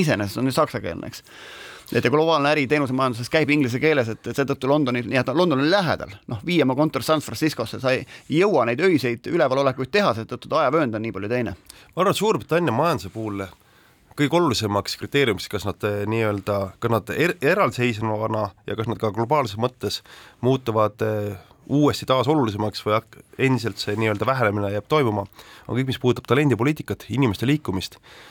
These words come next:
Speaker 2: Sest, eh, siin on ka nii palju seda ebakindlust, et võib-olla kui isegi suuri piiranguid ei ole, noh, sellisel, eh, väga kõrge tasemel talendil, siis väga palju ebakindlust ja kõik see, kes tema kaas tuleb.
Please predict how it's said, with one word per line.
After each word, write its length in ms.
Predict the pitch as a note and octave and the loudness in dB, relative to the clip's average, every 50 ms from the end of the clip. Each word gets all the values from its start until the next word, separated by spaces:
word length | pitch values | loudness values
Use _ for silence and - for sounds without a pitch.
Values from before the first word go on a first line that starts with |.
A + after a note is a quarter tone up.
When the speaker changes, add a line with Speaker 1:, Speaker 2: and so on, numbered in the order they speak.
| - - - - _ | -20 -20 -20 -20 _
Speaker 2:
Sest, 400 | - - A#2 G#2+ - - - - | -4 0 2 2 2 0 0 2
eh, 240 | A#2+ A2+ A2 G#2+ G#2 | 2 4 4 4 2
siin 380 | F#2+ - - D#3+ F3 F3 D#3 C3 | 2 0 0 0 2 2 4 4
on 120 | A2 G2+ - | 4 2 2
ka 320 | C#3 C#3 C3+ B2 A2 G2+ G#2+ | 2 2 4 4 2 2 2
nii 220 | B2+ C#3+ C#3+ B2+ G#2 | 2 2 0 0 2
palju 400 | A#2+ B2 B2+ B2 A2+ A2 G#2 G2 | 2 0 2 2 0 -2 -2 -2
seda 300 | - G#2 - G#2 G2+ A#2 | -4 -4 -4 0 2 2
ebakindlust, 680 | E3 F3+ E3+ B2 G#2 A2 G#2+ G#2 G2 F#2+ - - - - _ _ - - - - - - | 2 2 2 0 0 0 -2 -2 -2 -4 -6 -8 -12 -20 _ _ -20 -20 -20 -16 -8 -6
et 100 | G#2+ G2+ | -6 -2
võib-olla 480 | - C#3 D3+ D3 C#3 C3 B2 A#2+ A2+ G#2 | 2 2 2 2 2 2 2 2 2 2
kui 160 | A2+ A#2+ A#2+ | 2 2 2
isegi 220 | A2 B2 A2+ G#2+ | 2 0 -4 -2
suuri 260 | A2 C3+ D3 C#3+ A#2 | -2 -2 0 0 0
piiranguid 400 | G#2 C3 C#3+ C3+ B2 A2 G#2 G2 | 0 2 2 2 2 2 0 0
ei 80 | A2 G#2+ | 0 0
ole, 160 | G#2+ G#2+ G#2+ | 0 2 2
noh, 140 | G#2+ G#2 F#2 - - | 2 0 -2 -4 -6
sellisel, 400 | - G#2+ G#2 G2+ G#2 G2 G2+ G2 - - _ _ - | -6 -4 -4 -4 -4 -6 -6 -8 -12 -16 _ _ -10
eh, 220 | - G2+ F#2 F2+ E2+ - _ _ _ _ _ _ _ - | -8 -6 -6 -6 -8 -12 _ _ _ _ _ _ _ -2
väga 280 | C3+ C#3 B2+ A#2+ G#2+ G2+ - | -2 0 2 2 0 2 2
kõrge 320 | C#3+ D3+ C#3+ C3 G#2+ G#2+ | 2 2 2 2 0 0
tasemel 380 | - A#2+ A2 G#2+ G#2 G#2 G2 - | 0 0 -2 0 -4 -4 -4 -2
talendil, 480 | - B2+ C#3 D3+ D3 A#2+ G2 E2 - - _ _ _ _ _ _ _ _ | 0 2 2 2 0 0 -4 -8 -12 -14 _ _ _ _ _ _ _ _
siis 220 | - - A#2 G2+ F2+ | -8 -6 -6 -2 0
väga 200 | B2 B2+ A#2 A2+ | 0 2 2 2
palju 220 | A2 A#2+ A#2 A#2+ B2 | 0 2 2 2 2
ebakindlust 340 | B2+ A2+ G#2+ G2+ G2+ - | 2 0 0 -2 -6 -6
ja 60 | A2 A2 | -6 -6
kõik 100 | A2+ - | -6 -4
see, 140 | - A2 | -4 -4
kes 100 | G2+ G2 | -4 -4
tema 160 | - G2+ G#2 G#2+ | -6 -4 -4 0
kaas 220 | - D3+ B2 - | 0 0 0 0
tuleb. 240 | - - - - | -4 -14 -14 -16